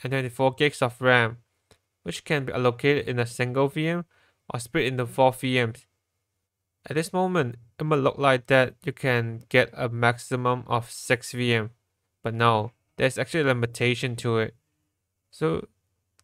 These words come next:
they are offering two hundred gigs of storage, but each V M must have at least fifty gigs of storage for their boot volume. This means that you can only create a maximum of four V M.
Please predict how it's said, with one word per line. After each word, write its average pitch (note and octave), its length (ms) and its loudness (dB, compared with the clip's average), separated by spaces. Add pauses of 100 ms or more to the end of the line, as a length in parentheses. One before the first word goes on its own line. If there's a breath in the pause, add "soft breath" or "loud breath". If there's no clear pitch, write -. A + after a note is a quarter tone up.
(140)
they D3 100 2
are D#3 120 2
offering F3+ 420 0
two E3 240 -6
hundred D#3+ 360 -2
gigs C#3 300 0
of - 320 -4 (520)
storage, B2+ 520 2 (580)
but B2+ 160 -4
each F#3 260 -2
V D3+ 320 -2
M F3 280 -2
must B2+ 240 -6
have B2 200 -4
at B2+ 120 -2
least C3+ 260 -2
fifty C3+ 340 -4
gigs C#3 320 -2
of A#2+ 140 -2 (280)
storage C3+ 500 0
for B2+ 140 2
their A#2+ 140 2
boot A#2+ 220 0
volume. A#2 480 2 (580)
This D#3+ 180 -4
means F#3 280 -6
that F3 280 4 (480)
you D#3 100 -6
can D#3 140 -2
only D#3 460 -4 (400)
create C3 260 0
a B2+ 80 0
maximum D3 520 0
of A#2+ 200 -2
four C3 180 6
V B2+ 360 0
M. A2 180 0